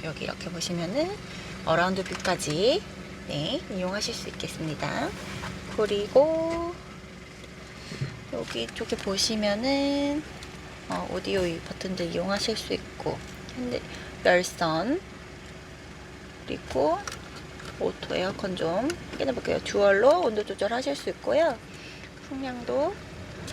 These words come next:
시원하게 아주 잘 나오고 있죠. 그리고, 아, 여기서 또 맨날 이렇게 넘어가서 말씀드리네. 제 앞에 지금 헤드업 디스플레이가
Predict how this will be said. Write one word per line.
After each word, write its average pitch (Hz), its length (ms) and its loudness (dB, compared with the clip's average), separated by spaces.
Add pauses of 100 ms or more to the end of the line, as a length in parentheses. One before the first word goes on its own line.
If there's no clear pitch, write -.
(220)
시원하게 220 880 4
아주 214 140 2
잘 180 200 4
나오고 165 260 6
있죠. 185 540 6 (1900)
그리고, 214 1000 4 (560)
아, 269 120 12
여기서 269 600 6 (400)
또 254 120 8
맨날 294 400 4
이렇게 220 280 6
넘어가서 202 640 10 (120)
말씀드리네. 196 760 2
제 247 140 4
앞에 190 280 12
지금 208 260 4
헤드업 302 200 6
디스플레이가 226 680 4